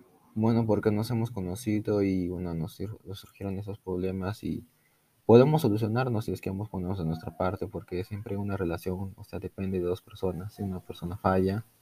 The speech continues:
hace que la otra también pueda fallar y la relación se termine acabando. Así que yo creo que sí podría.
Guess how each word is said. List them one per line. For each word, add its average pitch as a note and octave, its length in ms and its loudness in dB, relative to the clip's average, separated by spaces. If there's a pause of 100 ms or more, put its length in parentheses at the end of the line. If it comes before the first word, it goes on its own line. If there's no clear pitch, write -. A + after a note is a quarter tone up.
(580)
hace G2 260 2
que F#2 60 2
la F2 80 6
otra F2 140 0
también F2 240 0
pueda F2 200 0
fallar F2 360 0
y - 280 -2 (120)
la F2+ 100 -4
relación E2 360 0
se - 80 -12
termine E2+ 300 -6
acabando. G2 400 -2
Así - 220 -6
que - 400 -2
yo A#2+ 80 0
creo B2+ 140 0
que G#2+ 100 2
sí A2+ 100 -8
podría. F#2 420 2